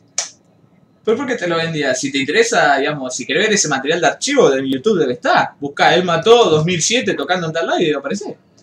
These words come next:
Acá lo que tiene mejor calidad, digamos. Eh, pero ni la selección de bandas me parece, eh, como explícitamente algo, eh, rescatable.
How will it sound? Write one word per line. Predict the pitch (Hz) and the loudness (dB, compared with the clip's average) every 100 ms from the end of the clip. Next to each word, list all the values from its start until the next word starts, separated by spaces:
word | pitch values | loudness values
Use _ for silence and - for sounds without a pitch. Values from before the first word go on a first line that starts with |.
| - | -6
Acá | 147 170 | 2 4
lo | 160 | 4
que | |
tiene | 143 226 190 | 6 6 6
mejor | 156 156 | 2 0
calidad, | 151 143 185 170 | 0 2 2 4
digamos. | 160 160 190 - _ _ _ _ _ _ _ _ _ - | 2 0 -4 -14 _ _ _ _ _ _ _ _ _ -6
Eh, | 147 135 131 123 113 113 _ _ | -2 0 2 0 -4 -10 _ _
pero | 139 135 127 123 - _ _ _ _ _ _ _ - | -2 0 0 -4 -10 _ _ _ _ _ _ _ -4
ni | 147 | 0
la | 135 139 | 0 0
selección | 151 131 - 240 262 - _ _ _ - | 0 -2 -2 -2 -2 -2 _ _ _ -14
de | 131 | -4
bandas | 127 170 190 139 | 2 2 2 -4
me | 120 | -4
parece, | 123 135 - 131 123 117 - _ _ _ _ _ _ _ - _ - | -4 -4 -4 -4 -2 -4 -6 _ _ _ _ _ _ _ -20 _ -6
eh, | 123 117 113 113 110 | 0 2 0 -2 -8
como | 110 120 120 113 110 - _ _ _ _ - | -10 -8 -8 -8 -10 -16 _ _ _ _ -16
explícitamente | 127 - 151 151 127 135 147 139 | -12 -4 -2 0 -2 -2 -2 0
algo, | 139 139 123 117 113 113 - - 117 | 0 0 -2 -4 -6 -10 -14 -18 -12
eh, | 117 123 | -12 -12
rescatable. | - 120 117 170 175 196 - | -14 -10 0 4 4 0 -6